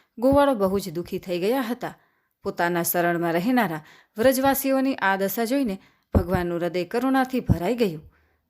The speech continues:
પરંતુ ફરી એક નવી લીલા કરવાના વિચારથી તેઓ તુરત હસવા લાગ્યા.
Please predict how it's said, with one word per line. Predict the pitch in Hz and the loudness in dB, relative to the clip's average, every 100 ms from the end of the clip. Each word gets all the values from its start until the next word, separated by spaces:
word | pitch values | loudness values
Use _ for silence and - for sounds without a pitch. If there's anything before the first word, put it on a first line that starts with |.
| _ | _
પરંતુ | 285 285 277 | -2 -2 -2
ફરી | - 254 285 | 2 2 2
એક | - 262 | 2 0
નવી | 208 170 175 190 | 0 -2 -2 -2
લીલા | 180 180 175 | -2 -2 -2
કરવાના | 180 175 180 180 | -2 -2 -2 -2
વિચારથી | 180 226 277 262 180 175 - _ _ - | -4 -2 -2 -2 -6 -8 -14 _ _ -2
તેઓ | 285 285 | 0 2
તુરત | 277 277 269 | 2 0 0
હસવા | 180 160 220 | -6 -2 0
લાગ્યા. | 269 220 165 | 0 0 -2